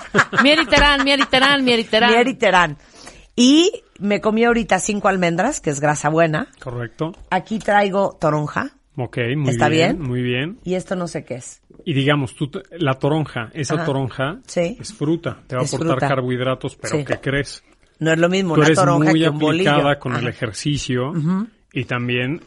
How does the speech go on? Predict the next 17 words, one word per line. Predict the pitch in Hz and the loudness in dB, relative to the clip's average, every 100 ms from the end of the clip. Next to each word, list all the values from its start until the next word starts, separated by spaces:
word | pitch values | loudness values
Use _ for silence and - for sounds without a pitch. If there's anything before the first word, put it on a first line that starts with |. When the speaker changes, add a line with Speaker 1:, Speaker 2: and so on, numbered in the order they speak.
| - 143 | -20 -14
Speaker 3:
eh, | 151 123 123 - | -8 -6 -8 -6
Speaker 1:
A | 156 | -2
ver, | 135 | 0
Speaker 3:
tenemos | 143 196 | 2 0
Speaker 1:
Lola. | 196 | 0
Speaker 3:
que | 143 | -2
ajustarlo | - 135 - 143 135 135 | -4 -10 -6 -4 -2 0
Speaker 2:
Jícama. | 135 151 131 | 0 0 -2
Speaker 3:
individu-, | 117 143 | -4 -8
y | 143 | -10
tenemos | 135 127 135 - | -8 -6 -6 -6
que | 131 | -8
ajustarlo | 131 113 - 120 123 | -8 -8 -4 -4 -4
individualmente. | 120 113 110 113 113 135 190 - - - | -6 -6 -8 -8 -6 -4 -4 -6 -14 -12
Speaker 2:
Claro, | 160 98 - _ - | -10 -10 -14 _ -4
Speaker 1:
A | |
mí | 185 | 0